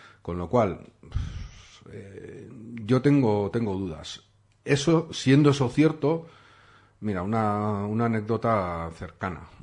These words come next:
Eh, hace poco hemos estado sin papel, todo el mundo.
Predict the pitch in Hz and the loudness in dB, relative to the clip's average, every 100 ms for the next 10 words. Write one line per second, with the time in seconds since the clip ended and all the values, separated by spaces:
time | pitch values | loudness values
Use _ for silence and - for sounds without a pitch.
0 | - 98 87 90 101 131 135 139 165 160 | -18 -12 -10 -10 -6 -6 -4 0 2 2
1 | 80 110 127 123 - 139 143 - 92 85 | 0 -4 -4 -6 -6 -4 -4 -4 -8 -8
2 | 85 82 82 80 - 117 90 85 82 80 | -8 -6 -8 -10 -8 -6 -6 -8 -10 -12